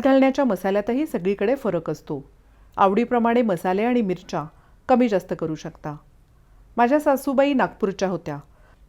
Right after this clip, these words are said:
त्या बऱ्याचदा वडाभात करायच्या. सवयीने मी शूटिंगच्या साहित्यात हळद तर घेतली, पण त्यांच्या रेसिपीत हळद नाही, त्यामुळे मी ती वापरली नाही.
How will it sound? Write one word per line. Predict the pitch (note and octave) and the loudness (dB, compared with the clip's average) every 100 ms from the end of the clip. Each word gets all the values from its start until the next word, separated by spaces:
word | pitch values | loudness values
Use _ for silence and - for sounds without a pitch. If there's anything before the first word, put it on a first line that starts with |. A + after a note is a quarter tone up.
| _ _ | _ _
त्या | C4 | 2
बऱ्याचदा | G#3 F#3+ G#3 A3 C4+ | 4 6 4 4 0
वडाभात | C4 F#3 F3+ G#3 - | 2 0 0 -4 -6
करायच्या. | F3 D#3 D3+ C#3+ C3+ _ _ _ _ _ _ _ - | -6 -4 -6 -12 -16 _ _ _ _ _ _ _ 0
सवयीने | C4 C4 D4+ D4+ | 4 6 6 4
मी | D4+ D4 | 2 0
शूटिंगच्या | A#3 - A3 A#3 | -2 -2 -2 -2
साहित्यात | B3+ B3+ B3+ B3+ C4 | -2 -2 -2 -2 -4
हळद | - G3 F#3+ - | 0 0 0 0
तर | A3+ | 0
घेतली, | A3 A3+ F#3+ D#3+ - _ _ _ - | 0 -2 -4 -6 -8 _ _ _ 0
पण | C4+ | 2
त्यांच्या | B3+ F3+ A3+ | 2 0 2
रेसिपीत | B3+ B3+ C4+ C#4+ C#4+ | 0 0 -4 -6 -4
हळद | A#3 G3+ E3+ | 0 0 0
नाही, | E3+ C#3+ - - - _ _ | -4 -8 -12 -20 -20 _ _
त्यामुळे | A#3 A3 B3 | 0 4 4
मी | B3 | 2
ती | G#3+ C4+ | 0 0
वापरली | B3 - F#3 F3 D#3 | -2 0 -2 -4 -6
नाही. | C#3+ | -8